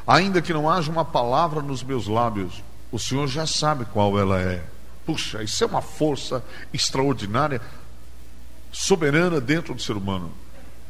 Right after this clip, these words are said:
Deus agindo independente da nossa vontade. Deus conhecendo o nosso ser, embora nós queiramos nos esconder dele.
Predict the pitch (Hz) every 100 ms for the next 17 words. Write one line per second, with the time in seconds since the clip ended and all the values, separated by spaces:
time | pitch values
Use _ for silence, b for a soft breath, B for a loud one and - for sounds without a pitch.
0 | - - B B B B - 143 196 143
1 | 139 98 135 180 147 160 - 139 117 127
2 | 196 160 143 160 170 170 147 117 113 82
3 | - - - - - - - - - -
4 | - - - - - B B B 107 214
5 | - 180 160 139 160 165 147 143 - 123
6 | - 165 185 160 123 151 175 156 147 -
7 | 135 151 143 131 123 135 - 113 101 131
8 | 98 101 101 87